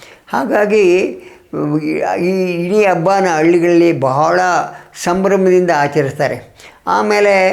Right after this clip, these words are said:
ಇದೆಲ್ಲ ಆದಮೇಲೆ ಸಂಜೆಗೆ ಏನು ಮಾಡ್ತಾರೆ,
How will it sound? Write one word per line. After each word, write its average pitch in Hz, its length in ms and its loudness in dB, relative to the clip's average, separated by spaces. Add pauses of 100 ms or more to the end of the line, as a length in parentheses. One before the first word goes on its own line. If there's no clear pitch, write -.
(340)
ಇದೆಲ್ಲ 180 380 2
ಆದಮೇಲೆ 170 840 2
ಸಂಜೆಗೆ 165 800 0
ಏನು 151 180 0
ಮಾಡ್ತಾರೆ, 147 760 -2